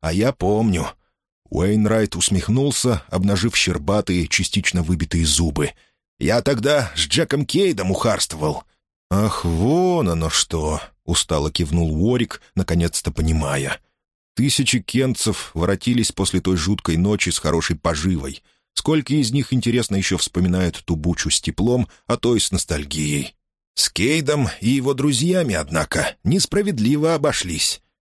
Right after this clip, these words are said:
неодобрительно покачал головой Уэйнрайт. "Эти парни о том и не знают, а вот я всё помню. Королева нас тогда простила,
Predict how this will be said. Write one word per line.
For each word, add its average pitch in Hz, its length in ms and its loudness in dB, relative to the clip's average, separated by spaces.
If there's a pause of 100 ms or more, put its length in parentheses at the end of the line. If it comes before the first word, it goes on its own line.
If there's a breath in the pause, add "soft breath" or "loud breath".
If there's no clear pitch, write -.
(120)
неодобрительно 85 640 0
покачал 85 400 -2
головой 82 440 0
Уэйнрайт. 73 840 -4 (360)
"Эти 80 300 0
парни 120 400 0
о 123 100 2
том 131 240 0
и 123 40 0
не 123 100 2
знают, 131 580 0 (220 soft breath)
а 98 140 0
вот 123 180 0
я 156 160 2
всё 135 380 0
помню. 85 460 -2 (420)
Королева 156 380 2
нас 170 180 2
тогда 151 260 0
простила, 170 760 0